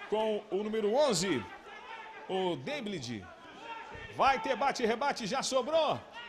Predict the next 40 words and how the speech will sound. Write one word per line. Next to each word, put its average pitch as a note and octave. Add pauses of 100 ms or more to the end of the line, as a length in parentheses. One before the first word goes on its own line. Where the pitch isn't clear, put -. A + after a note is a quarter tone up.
Vem G#3
a G#3
equipe G3
do G3
Barcelona. G#3+ (260)
Olha C#4+
a -
chance C#4
de C#4
gol, D4+
chutou D4
de B3
longe. C4+ (400)
Bola G#3
resbalou. G#3 (2250)
Bateu G3+
na C#4+
cabeça G3
ali. G#3 (460)
E A3
a G#3
bola A3
parecia A#3
que G#3+
em G#3+
direção G3
ao F3+
gol F3
do F3
Eduardo. F#3+ (460)
O, A#3+
o A#3+
Jefferson A#3
já G#3
pega A3
ela A#3+
e G#3
já G3
sai A#3+
tocando. G#3